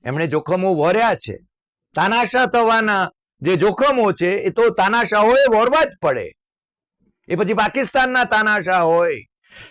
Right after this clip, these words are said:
કે પછી જર્મનીના તાનાશા હોય કે બાંગ્લાદેશના તાનાશા હોય કે બીજા કોઈ દેશના તાનાશા હોય.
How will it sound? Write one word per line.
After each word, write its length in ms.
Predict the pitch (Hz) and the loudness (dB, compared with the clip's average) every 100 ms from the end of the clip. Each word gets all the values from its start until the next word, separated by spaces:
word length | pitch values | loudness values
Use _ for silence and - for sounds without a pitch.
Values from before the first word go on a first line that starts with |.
| _ | _
કે 100 | 190 | -4
પછી 560 | 185 185 180 170 147 - - | -2 -2 0 0 0 -6 -10
જર્મનીના 680 | 120 185 254 285 285 269 254 | -2 0 2 0 0 0 0
તાનાશા 600 | 220 214 202 190 165 170 | 0 0 0 0 0 0
હોય 420 | 147 151 143 - _ - | 2 0 -2 -4 _ -10
કે 80 | - | -4
બાંગ્લાદેશના 680 | 175 247 311 277 254 202 240 | 0 0 2 2 0 0 0
તાનાશા 540 | 214 202 196 180 170 | 0 0 0 0 0
હોય 240 | 147 160 156 | 2 0 -2
કે 320 | _ _ 208 | _ _ -2
બીજા 320 | 202 320 359 | 0 2 2
કોઈ 200 | 339 285 | 2 0
દેશના 400 | 240 214 - 202 | 2 -2 -2 -4
તાનાશા 540 | 185 175 165 151 131 127 | 0 0 0 -2 -2 -4
હોય. 380 | 110 107 92 | -2 -4 -6